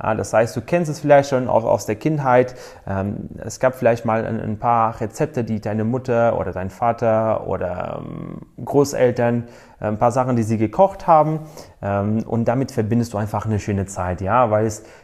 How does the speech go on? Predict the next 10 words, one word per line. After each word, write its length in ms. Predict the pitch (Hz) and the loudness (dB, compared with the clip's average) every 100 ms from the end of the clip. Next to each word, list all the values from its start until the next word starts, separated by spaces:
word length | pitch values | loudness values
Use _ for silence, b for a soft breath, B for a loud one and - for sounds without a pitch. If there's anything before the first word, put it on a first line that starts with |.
| - | -6
dich, 360 | 110 110 - - b b | -4 -4 -6 -18 b b
äh, 180 | - 98 | -10 -6
das 120 | 101 | 0
heißt, 160 | 117 120 | 0 2
wenn 120 | 120 | -2
es 100 | 123 | -2
eine 80 | 120 | -4
bestimmte 320 | 110 127 117 | -2 -2 0
Mahlzeit 480 | 117 135 139 117 - | 2 2 0 -2 -2
gibt, 280 | 123 - | -4 -6